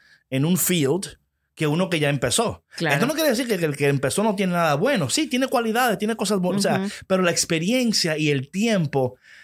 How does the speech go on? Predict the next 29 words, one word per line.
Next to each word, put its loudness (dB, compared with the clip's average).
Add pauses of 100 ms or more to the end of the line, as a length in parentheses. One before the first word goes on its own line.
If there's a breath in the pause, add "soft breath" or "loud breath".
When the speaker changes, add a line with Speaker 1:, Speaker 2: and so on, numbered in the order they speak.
(140 loud breath)
Speaker 1:
you -4
can't 0
buy 0
that 0
stuff. -4
Speaker 2:
No, 2
y 0
además 0
te 0
voy 0
a 0
decir 0
algo, 2
David, 0
que -4
era 0
lo 0
que -2
quería 0
mencionar 0
en -2
cuanto -4
tú -8
dijiste -4
de -2
que -2
hay -2
que -2
invertir. -2